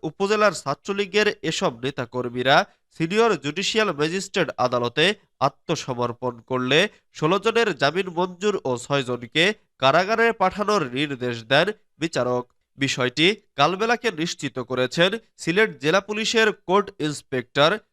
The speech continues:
মোহাম্মদ জমশেদ আলম। তিনি বলেন, দ্রুত বিচারের একটি মামলায় ছাত্রলীগের বাইশ নেতাকর্মী আদালতে আত্মসমর্পণ করলে ষোলো জনের জামিন মঞ্জুর ও ছয় জনকে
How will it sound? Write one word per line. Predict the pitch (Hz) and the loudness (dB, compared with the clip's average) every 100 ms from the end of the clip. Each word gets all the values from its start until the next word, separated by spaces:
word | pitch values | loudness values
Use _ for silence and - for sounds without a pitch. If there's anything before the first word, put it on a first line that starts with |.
| _ _ | _ _
মোহাম্মদ | 151 208 208 240 147 | 0 0 2 0 2
জমশেদ | 151 156 139 139 123 - | -4 -2 -4 -6 -6 -2
আলম। | 127 135 131 127 _ _ | 2 2 0 -6 _ _
তিনি | 143 131 | -4 0
বলেন, | 123 135 160 240 _ _ | 2 2 2 -2 _ _
দ্রুত | 139 185 208 | 0 0 2
বিচারের | 240 143 156 214 208 220 208 - | 0 0 -4 0 2 2 -2 -6
একটি | 175 _ 202 | -8 _ -10
মামলায় | 127 123 120 131 165 233 _ _ _ | -2 -2 2 2 2 0 _ _ _
ছাত্রলীগের | - 151 - 214 220 233 196 | -2 -2 0 -2 0 0 0
বাইশ | 127 147 196 - | 2 0 2 -4
নেতাকর্মী | 135 151 139 131 123 127 165 202 _ - | -4 -4 -4 -4 -4 0 0 -2 _ -2
আদালতে | 143 196 220 220 - | 2 2 2 0 0
আত্মসমর্পণ | 151 - - 185 151 127 123 120 127 120 | -4 -4 -8 -6 -6 -4 -6 -6 -10 -8
করলে | 131 127 127 170 208 _ - | -6 -2 2 2 0 _ -6
ষোলো | 156 190 | -2 0
জনের | 214 220 214 | 0 2 0
জামিন | 135 143 185 190 | 2 0 0 -2
মঞ্জুর | 202 190 175 214 196 | -2 -4 -4 -4 -2
ও | 131 | -4
ছয় | 117 - 127 | -4 -4 -4
জনকে | 120 120 117 156 | -4 -8 0 2